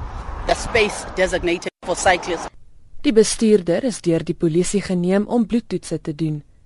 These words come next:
Speaker 2: Hy staan tereg op twee aanklagte van strafbare manslag.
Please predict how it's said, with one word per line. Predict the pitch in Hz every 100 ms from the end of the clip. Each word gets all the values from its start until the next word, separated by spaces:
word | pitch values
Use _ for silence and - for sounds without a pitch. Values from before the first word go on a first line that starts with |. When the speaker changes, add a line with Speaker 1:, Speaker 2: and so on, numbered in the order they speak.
| - -
Speaker 2:
Hy | 170
staan | - - 165 165
tereg | 170 160 160 -
op | 170 -
twee | 214 214
aanklagte | 190 196 196 175 160 -
van | 185 226
strafbare | 226 - 165 - - 156 151
manslag. | 147 151 - 175 143 -